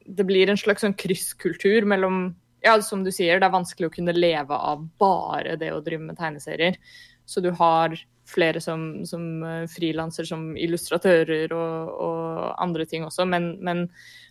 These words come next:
da legger man så ekstra godt merke til når tegneseriene kommer ut, så er det sånn, det er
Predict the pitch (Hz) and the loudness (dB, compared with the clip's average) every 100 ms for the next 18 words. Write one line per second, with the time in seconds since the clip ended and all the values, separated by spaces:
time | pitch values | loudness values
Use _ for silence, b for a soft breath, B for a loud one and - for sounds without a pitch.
0 | _ 196 190 202 180 180 185 - - - | _ 6 8 8 6 4 2 0 -2 -6
1 | - 202 180 175 202 180 - 185 175 170 | 0 0 2 -2 2 2 2 -2 -2 0
2 | 175 175 175 175 180 175 208 175 151 143 | 0 4 4 4 0 0 2 2 2 -4
3 | 156 151 160 170 160 170 175 175 165 165 | -4 -4 -8 -6 -4 -4 -4 -4 -2 -4
4 | 160 180 - 156 151 156 160 | -2 -2 2 2 4 4 2